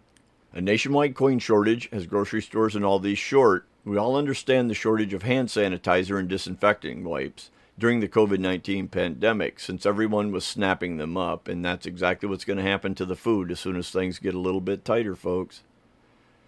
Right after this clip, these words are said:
But now there is a national shortage of coins as well, in particular nickels, dimes, and quarters.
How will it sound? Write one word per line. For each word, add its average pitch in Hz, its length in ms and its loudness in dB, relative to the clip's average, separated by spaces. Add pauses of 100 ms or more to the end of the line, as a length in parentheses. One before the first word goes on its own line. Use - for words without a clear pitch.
(260)
But 104 140 -2
now 135 200 8
there 147 160 2
is 110 100 -2
a 107 40 0
national 117 520 0
shortage 95 420 -2
of 87 140 -8
coins 95 360 -2
as 85 140 -6
well, 101 260 2
in 87 80 -6
particular 98 520 -2
nickels, 104 380 -2
dimes, 90 340 -2
and 82 120 -6
quarters. 98 640 -4